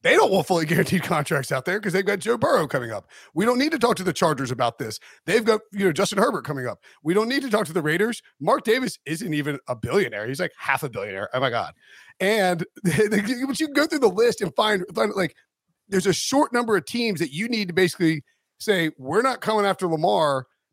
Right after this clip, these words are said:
And all of a sudden, it completely evaporates all of his leverage. It has, it explains what the market is to him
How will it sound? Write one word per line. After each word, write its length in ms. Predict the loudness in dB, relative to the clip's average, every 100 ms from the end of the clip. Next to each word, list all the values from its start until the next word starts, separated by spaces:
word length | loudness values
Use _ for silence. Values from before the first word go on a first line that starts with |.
| _ _ -4
And 200 | -2 0
all 200 | 2 2
of 60 | 0
a 60 |
sudden, 600 | -2 2 2 2 -2 -6 -10 _ _ _ _
it 200 | -8 -2
completely 680 | -2 0 -2 -2 -4 -2 0
evaporates 540 | 2 2 2 -2 -4 0
all 200 | 4 4
of 80 | 4
his 120 | 0
leverage. 520 | -4 -4 -6 -12 -14 -20 _ _ -2
It 120 | 0
has, 240 | 4 2 2
it 180 | 2
explains 500 | 2 -2 -2 0 0
what 200 | 2 2
the 80 | 0
market 440 | 0 2 2 0 0
is 200 | 0 0
to 280 | -2 2 2
him 340 | 2 -2 -6